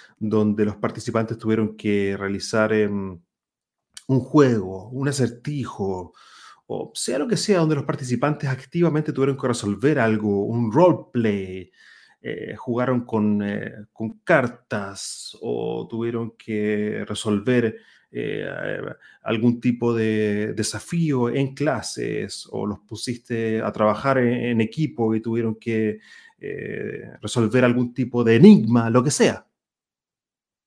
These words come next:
Siempre, o siempre, pero esta técnica siempre te va a servir para hacer que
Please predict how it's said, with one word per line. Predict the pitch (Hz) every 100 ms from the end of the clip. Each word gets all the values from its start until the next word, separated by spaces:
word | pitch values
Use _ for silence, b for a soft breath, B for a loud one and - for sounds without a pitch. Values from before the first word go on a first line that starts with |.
| _ _ _ _ _ _ _ _
Siempre, | - - 214 208 202 233 - _ _ _ _ _ _ _ _ _ _
o | - 90
siempre, | 85 - 127 113 - -
pero | - -
esta | 127 165 180
técnica | 175 202 196 208 247 _ _ _ _ _ _
siempre | - - 180 190 190
te | 190
va | 170
a |
servir | - 131 123 120 - _ _ _ _ _ _
para | - - - _ _ _ _ _ _ _ _ _ _
hacer | - 117 - 110 -
que | - 101 - -